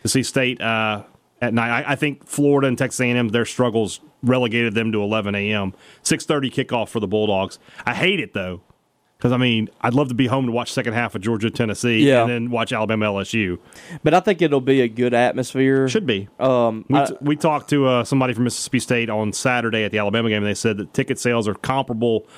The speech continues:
Speaker 1: to the Arkansas and Texas A and M games.
Speaker 2: Little ahead of those.
Speaker 1: Yeah, so they feel like they're gonna have a good crowd.
Speaker 2: And
Speaker 1: Of course,
Speaker 2: it,
Speaker 1: Georgia's sold out.
Speaker 2: and they've put out a really good plan, four tickets for ninety bucks and a
Speaker 1: That's a
Speaker 2: parking
Speaker 1: s-,
Speaker 2: pass.
Speaker 1: that's a steal.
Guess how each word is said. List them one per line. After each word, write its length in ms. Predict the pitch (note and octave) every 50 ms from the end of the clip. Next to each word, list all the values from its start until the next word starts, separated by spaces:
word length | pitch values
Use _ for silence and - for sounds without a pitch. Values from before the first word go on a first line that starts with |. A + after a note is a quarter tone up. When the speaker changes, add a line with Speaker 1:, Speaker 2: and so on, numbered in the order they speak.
| - - _ -
Speaker 1:
to 100 | - A2+
the 100 | A#2+ A#2
Arkansas 640 | A#2 A#2+ A2+ - A#2+ A2 - - A#2+ A2+ A2 G#2+ A2+ G#2+
and 180 | G#2 G#2 G2
Texas 300 | - G#2+ - - - -
A 100 | G#2 F#2+
and 100 | F2+ F2+
M 120 | F2 F2 D#2+
games. 300 | E2+ - - - - -
Speaker 2:
Little 260 | C3+ D3+ D3+ C3+ B2
ahead 240 | B2 C3 C#3+ E3 D#3
of 60 | A#2
those. 280 | G2+ F2 D#2 - - -
Speaker 1:
Yeah, 200 | A#2 G2 E2 -
so 200 | - - G#2 G2
they 120 | G#2 A2 G#2+
feel 140 | - C#3
like 140 | C3 B2 -
they're 80 | B2+ A2+
gonna 140 | B2 A#2 G#2+
have 80 | G#2+
a 20 | A2
good 80 | G2+
crowd. 140 | - A2+ D3
Speaker 2:
And 80 | D3+ D3
Speaker 1:
Of 40 |
course, 120 | C3+ A#2 -
Speaker 2:
it, 60 | C#3+
Speaker 1:
Georgia's 280 | C3 C3+ B2 G2+ G#2+ -
sold 240 | - A2+ G#2 G2 F#2+
out. 200 | F2+ D#2+ D2+ -
Speaker 2:
and 160 | D3 C#3+ C#3
they've 120 | C3+ C3+ C3+
put 140 | - D3 C#3
out 120 | C3+ A#2+
a 60 | A2
really 280 | G#2+ A#2 C3 C#3 C#3 C#3
good 240 | C3 C#3+ C3+ - -
plan, 380 | - C3+ C3+ C3+ C3+ C3 B2
four 220 | - - C3+ C#3 C3
tickets 340 | C3+ - C3+ A#2+ B2+ B2 -
for 100 | - A#2+
ninety 280 | A#2 A#2 B2 B2+ B2+
bucks 280 | A#2 B2 B2+ B2 A#2+ -
and 160 | - B2 B2
a 40 | B2+
Speaker 1:
That's 60 | A#2+ B2+
a 20 | B2+
Speaker 2:
parking 220 | C3 G2 G2 B2+
Speaker 1:
s-, 60 | B2+
Speaker 2:
pass. 360 | C3+ C3 C3 C3 C3 C3 B2+ -
Speaker 1:
that's 120 | F#2+ -
a 20 | -
steal. 520 | - - - - F#2+ F#2 F2+ F2 - -